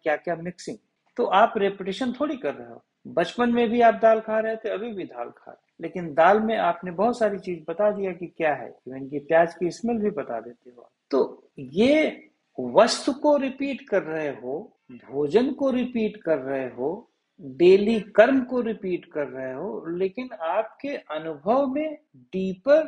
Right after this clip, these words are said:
अनुभव का क्षेत्र बढ़ रहा है। यही आपको करना है। लेकिन शब्द को जब आप repeat करते हो, तो शब्द का अनुभव कैसे बदलोगे? यदि आप शब्द को imagination में लाओगे, तो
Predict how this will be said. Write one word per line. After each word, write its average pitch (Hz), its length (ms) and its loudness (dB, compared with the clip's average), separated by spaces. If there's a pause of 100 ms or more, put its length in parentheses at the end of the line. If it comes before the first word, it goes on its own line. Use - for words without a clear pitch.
(440)
अनुभव 175 480 -6
का 269 200 -8
क्षेत्र 214 480 -2
बढ़ 113 220 -12
रहा - 320 -20
है। - 80 -20 (400)
यही 196 520 2
आपको 165 360 2
करना 110 380 -14
है। - 240 -20 (380)
लेकिन 185 380 -4
शब्द 254 520 -4
को 277 160 -2
जब 247 200 0
आप 240 240 2
repeat 247 420 -6
करते 247 300 -6
हो, 277 200 -6
तो - 200 -10
शब्द 247 440 -10 (140)
का 311 80 0
अनुभव 185 580 0
कैसे 208 320 0
बदलोगे? - 460 -16 (460)
यदि 185 320 0
आप 208 220 4
शब्द 208 460 -2
को 233 240 -4
imagination 151 920 -6
में 240 180 0
लाओगे, 240 440 0
तो - 180 -10